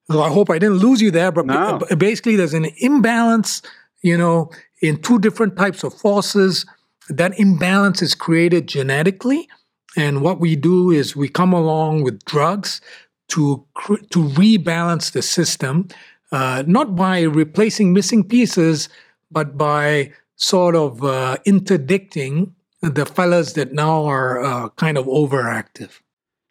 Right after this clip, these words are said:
Speaker 2: Now, are there particular types of cancer you think will be best suited for this kind of treatment? Do you think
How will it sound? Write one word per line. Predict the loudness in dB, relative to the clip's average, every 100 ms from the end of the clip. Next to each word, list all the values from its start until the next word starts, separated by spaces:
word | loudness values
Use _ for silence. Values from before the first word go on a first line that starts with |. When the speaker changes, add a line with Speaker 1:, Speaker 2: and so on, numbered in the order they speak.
| -4
Speaker 2:
Now, | -2 0 -2 -6 _ _ _ _ _ _ -8
are | -4
there | 0 -2
particular | -2 -6 -6 0 -2
types | 0 -4 -6 -10
of | -12
cancer | -2 -2 -2 -2 -2
you | 0 -2
think | -2 -2
will | -4
be | -2 -2
best | -4 -4 -4 -4
suited | -2 0 0 0
for | -2
this | -2 -2
kind | -6 -6
of |
treatment? | -4 -4 -2 -4 -4
Do |
you | -6
think | -2 -2 -4